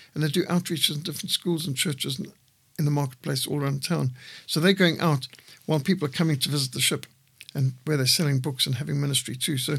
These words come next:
it's a very dynamic, multifaceted ministry. And, uh, wherever there's ministries for opportunities, I might add they've been able to sell hundreds of thousands of Christian books, even in Muslim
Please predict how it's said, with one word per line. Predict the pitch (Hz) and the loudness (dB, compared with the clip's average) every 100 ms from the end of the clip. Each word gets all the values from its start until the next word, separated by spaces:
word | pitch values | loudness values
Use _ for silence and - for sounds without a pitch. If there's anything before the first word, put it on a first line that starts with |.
| - - - - - | -4 -14 -18 -16 0
it's | 190 | 4
a | |
very | 190 202 | 6 6
dynamic, | 143 147 151 151 | 6 6 6 4
multifaceted | 127 151 151 - 131 147 135 - 123 | 2 2 2 0 0 -2 -2 -4 -2
ministry. | 160 147 - - 127 _ _ - - - _ _ | 0 0 -2 -4 -8 _ _ -20 -20 -20 _ _
And, | 160 156 151 | 2 4 4
uh, | 156 143 - - - | 4 2 -2 -18 -2
wherever | 170 202 | 4 6
there's | 180 143 | 6 4
ministries | 156 160 - 147 131 | 4 4 2 0 -2
for | 143 | -2
opportunities, | 135 - 160 131 135 - - - - | -4 -2 -2 -2 -4 -8 -16 -20 -2
I | 156 | 4
might | 185 196 | 6 6
add | 170 135 | 4 2
they've | 156 131 | 0 2
been | 175 160 - - - - | 0 0 -6 -20 -6 2
able | 185 180 | 2 4
to | - | 2
sell | - 180 160 139 - - _ _ _ | 2 4 2 0 -6 -20 _ _ _
hundreds | - 208 180 - | 2 4 4 2
of | 139 | 0
thousands | 170 151 147 131 | 2 2 0 -2
of | - | -4
Christian | - 135 147 | -2 0 0
books, | 131 135 - - | -2 -2 -2 0
even | 180 175 | 0 2
in | 151 | 2
Muslim | 147 160 156 151 147 | 2 0 0 -2 -4